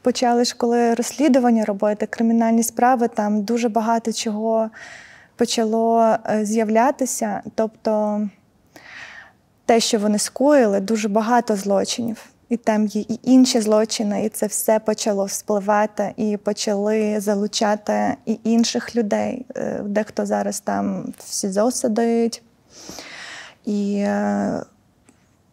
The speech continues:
дуже багато чого почало вспливати, і був такий мінімальний тиск навіть і місяць назад на мене. Їхні друзі намагалися зі мною переговорити, що: "А давай ти не будеш більше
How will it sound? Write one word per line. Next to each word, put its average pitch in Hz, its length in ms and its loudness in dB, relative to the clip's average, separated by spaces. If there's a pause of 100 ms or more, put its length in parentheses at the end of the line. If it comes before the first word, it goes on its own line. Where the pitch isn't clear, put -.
(800)
дуже 240 280 2
багато 254 360 2
чого 233 240 2
почало 226 340 0
вспливати, 254 680 0
і 233 40 4
був 247 200 0
такий 277 280 2
мінімальний 254 600 6
тиск 240 520 -4
навіть 208 420 -2
і 214 80 2
місяць 226 460 -2
назад 226 420 2
на 247 100 4
мене. 190 380 -2
Їхні 208 340 -4
друзі 247 560 2
намагалися 240 840 2
зі 226 160 0
мною 226 440 2
переговорити, 220 880 -2
що: 208 360 -4 (800)
"А 202 80 -2
давай 202 240 0
ти 254 100 2
не 254 100 6
будеш 202 300 -2
більше 208 480 -4